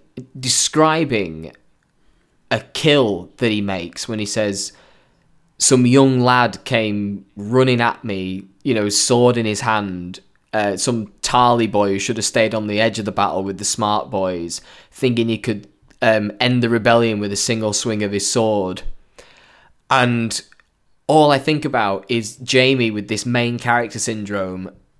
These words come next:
thinking that he can end Daenerys' invasion by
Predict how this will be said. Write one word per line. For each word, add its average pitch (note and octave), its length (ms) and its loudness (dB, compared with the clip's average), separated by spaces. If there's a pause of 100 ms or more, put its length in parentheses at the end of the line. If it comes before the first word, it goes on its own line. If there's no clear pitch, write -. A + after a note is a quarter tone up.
(140)
thinking C3+ 540 0
that A#2 140 -2
he A#2+ 160 -2
can A#2+ 200 -4
end A2+ 600 -4
Daenerys' A2+ 640 -4
invasion G#2 720 -4 (460)
by G#2 580 2